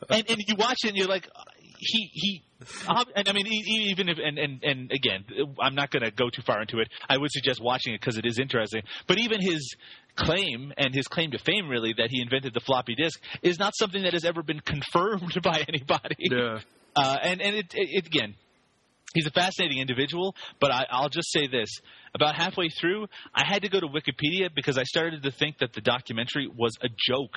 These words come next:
Speaker 1: like it was,
Speaker 2: <laughs>
Speaker 1: like it was a mockumentary, and that he wasn't even a real person because of some of the crazy things
Speaker 2: You know
Speaker 1: that
Speaker 2: what? I, you know, I, I just, I, yeah, that's, that's a good, that's a good point. Yeah, it does, it does kinda take on a weird mockumentary feel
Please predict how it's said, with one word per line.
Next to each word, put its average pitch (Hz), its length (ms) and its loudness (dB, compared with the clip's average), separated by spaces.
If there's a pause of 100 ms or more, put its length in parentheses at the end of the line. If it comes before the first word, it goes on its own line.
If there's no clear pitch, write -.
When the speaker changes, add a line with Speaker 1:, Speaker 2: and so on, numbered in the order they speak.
(160)
Speaker 1:
like 120 160 2
it 190 140 0
was, 185 80 2 (160)
Speaker 2:
<laughs> - 0 - (260)
Speaker 1:
like 165 180 -2
it 160 120 0
was 156 120 0
a 147 100 -4
mockumentary, 147 560 0
and 131 80 0
that 127 80 2
he 147 80 0
wasn't 143 280 0
even 131 140 -2
a 123 40 -4
real 123 220 0
person 131 500 -2 (300)
because 165 400 2
of 147 100 -2
some 151 300 0
of 147 140 -4
the 117 160 2 (100)
crazy 160 760 0
things 101 320 -2 (140)
Speaker 2:
You 151 120 2
know 202 140 0
Speaker 1:
that 190 80 4
Speaker 2:
what? 214 200 0
I, 170 60 -4 (160)
you 196 80 2
know, 190 100 0
I, 185 140 2 (140)
I 175 160 2
just, 247 220 -8 (140)
I, 147 220 0
yeah, 156 220 -6
that's, 165 240 -6
that's 165 180 2
a 202 60 -2
good, 139 240 -2 (200)
that's 165 200 -2
a - 20 -6
good 143 180 -2
point. 170 300 -2
Yeah, 151 140 0
it 139 100 -8
does, 170 220 -2
it 139 100 -2
does 196 240 -2
kinda 156 220 0
take 123 280 -4
on 117 220 0
a 110 100 -2
weird 117 380 -2
mockumentary 117 920 -2 (640)
feel 120 420 0